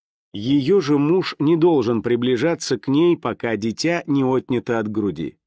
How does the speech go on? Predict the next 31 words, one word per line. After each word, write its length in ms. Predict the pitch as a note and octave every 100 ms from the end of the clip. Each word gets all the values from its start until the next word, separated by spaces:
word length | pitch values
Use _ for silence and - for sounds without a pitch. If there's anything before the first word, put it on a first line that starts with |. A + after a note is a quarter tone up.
| _ _ _ _ _
Кроме 380 | - D3 F3+ F3+
времени 520 | C#3+ D#3+ D#3+ D3+ D3+
после 460 | - C#3+ C3 C3 A#2+
деторождения, 1080 | B2 G#2 G#2+ G#2 E2+ F#2+ D3 D#3+ F#2+ - _ _
женщины 600 | G#2 C3+ G3 - - F3
не 160 | D#3+ D#3
могут 300 | E3+ D#3 D3+
вступать 520 | - - C3+ D#3 D3
в 60 | -
сношение 560 | C#3 B2+ - D#3 C#3+
со 140 | B2 C3
своими 460 | - B2 C3 B2+
мужьями 680 | A2 G2 D#2+ F2 A#2 C3+ C#3 - A#2
во 180 | B2
время 300 | G#2+ G#2+ F2
месячных, 760 | D#2+ D#2+ D#2 G#2+ - B2+ C3 - _ _ -
и 140 | D3+
священный 720 | - C3 A#2+ - D3 D3+ D3 B2
закон 520 | A#2 G#2+ D#3+ D#3 - _ -
велит 440 | A#2 B2 D#3 B2+
даже 380 | A#2+ C#3+ A#2+ C#3+
карать 540 | - C3 A2 D3 D#3+
смертью 680 | - - B2+ E3+ D#3 - F2
всякого, 540 | - F#2+ D2+ - A#1+ G1+
кто 240 | - A2
приблизится 680 | - G#2+ F#2+ B2 A2 - F2
к 100 | D#2+
женщине 600 | E2 B2 C#3+ - G2+ D#2
в 100 | D#2
это 220 | E2 G2
время. 380 | F2+ D2+ G1+